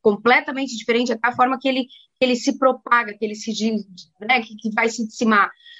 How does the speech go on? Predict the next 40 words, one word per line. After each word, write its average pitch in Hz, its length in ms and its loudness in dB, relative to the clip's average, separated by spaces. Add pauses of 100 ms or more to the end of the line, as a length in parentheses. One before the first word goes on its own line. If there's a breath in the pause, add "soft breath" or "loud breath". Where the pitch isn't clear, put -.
(180 loud breath)
É, 208 640 2
e 233 140 4
eu 247 100 2
acho 262 300 0
isso - 180 -6
incrível, 277 640 2
a 202 60 4
forma 202 260 -2
como 196 180 -4
é 202 60 -2 (120)
feito. 170 420 0 (320 loud breath)
Mas 247 240 2
eu, 247 140 4
como 226 160 -4
defensora 214 420 -4
do 220 100 0
áudio, 233 440 2
ainda 247 320 0
fico 262 500 0 (140)
no 240 120 6
estranhamento. 247 760 2
E 226 100 0
a 240 60 2
impressão 277 400 0
que 269 100 0
eu 220 80 0 (100)
tenho, 262 240 0
ouvindo, 214 480 0 (440 loud breath)
é, 220 240 0
o 226 80 -6
Gabriel 220 340 0
falar, 214 380 2
é 240 40 0
o 240 60 -8
seguinte, 269 540 0
né? 202 260 0 (300 loud breath)
É 208 80 0
que 254 400 0
algumas 285 520 -2
entrevistas, 269 1120 -4